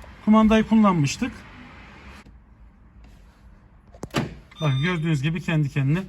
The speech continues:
kilitledi. İşte kumandayı kullandığımızda eller serbestin devreden çıkmaması için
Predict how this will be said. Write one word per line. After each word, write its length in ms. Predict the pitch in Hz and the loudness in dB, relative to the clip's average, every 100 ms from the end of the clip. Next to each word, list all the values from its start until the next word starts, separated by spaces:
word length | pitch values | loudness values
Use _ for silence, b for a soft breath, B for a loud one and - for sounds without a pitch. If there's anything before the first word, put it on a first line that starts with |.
| - - - | -14 -20 -10
kilitledi. 420 | 151 - 117 107 - b b - | -10 -6 -6 -8 -16 b b -14
İşte 140 | 175 | -10
kumandayı 460 | - 196 214 202 196 | -2 2 4 2 0
kullandığımızda 640 | 196 202 190 180 180 196 | 0 0 0 -4 -4 -4
eller 180 | 185 185 | -2 -4
serbestin 520 | 170 180 170 - 185 | -4 -6 -6 -6 -6
devreden 340 | 185 180 175 | -4 -6 -6
çıkmaması 500 | 160 208 160 147 139 | -6 -6 -2 -2 -2
için 280 | 151 - 262 | -4 -6 -8